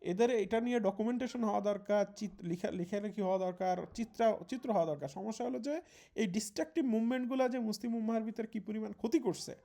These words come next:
এবং কী পরিমাণ জেনোসাইডের সাথে অংশীদার এরা, কী পরিমাণ অপরাধের সাথে জড়িত, এইগুলা আসে না। অমুসলিমরা কি করে? সবাইকে ঢালাওভাবে মুসলিমদের দোষ দিয়ে দেয়।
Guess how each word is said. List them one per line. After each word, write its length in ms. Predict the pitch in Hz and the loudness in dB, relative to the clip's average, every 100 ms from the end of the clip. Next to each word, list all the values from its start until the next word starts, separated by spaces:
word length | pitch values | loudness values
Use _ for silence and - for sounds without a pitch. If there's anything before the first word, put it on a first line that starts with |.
| - - _ | -20 -20 _
এবং 300 | 170 196 214 - | 0 2 0 -2
কী 100 | 233 | -4
পরিমাণ 340 | 254 247 240 | -2 0 0
জেনোসাইডের 540 | 208 208 220 269 247 240 | 2 2 2 2 0 -4
সাথে 240 | 254 254 | -4 -2
অংশীদার 380 | 208 - 220 202 | -2 0 2 4
এরা, 240 | 165 143 - - - | 2 -2 -6 -20 -8
কী 80 | 208 | -4
পরিমাণ 400 | 185 240 240 240 | 0 0 2 2
অপরাধের 420 | 185 180 226 254 | 0 2 2 2
সাথে 240 | - 302 277 | 0 -2 0
জড়িত, 380 | 202 175 170 - - | 0 0 -4 -10 -6
এইগুলা 720 | 180 196 240 254 277 277 262 - | -4 -2 2 6 6 4 0 -2
আসে 220 | - 196 | -2 -2
না। 300 | 165 - _ _ _ - | -2 -10 _ _ _ 2
অমুসলিমরা 560 | 208 240 - 294 302 302 | 4 4 0 0 0 0
কি 140 | 294 | 0
করে? 200 | 311 302 | 0 0
সবাইকে 420 | - 233 247 240 | 2 4 4 2
ঢালাওভাবে 460 | 175 170 202 233 247 | 4 6 6 6 2
মুসলিমদের 480 | 220 - 247 240 226 - 202 | 0 0 -4 -2 -2 -4 2
দোষ 240 | 226 226 | 2 2
দিয়ে 180 | 214 214 | 2 2
দেয়। 180 | 208 | 2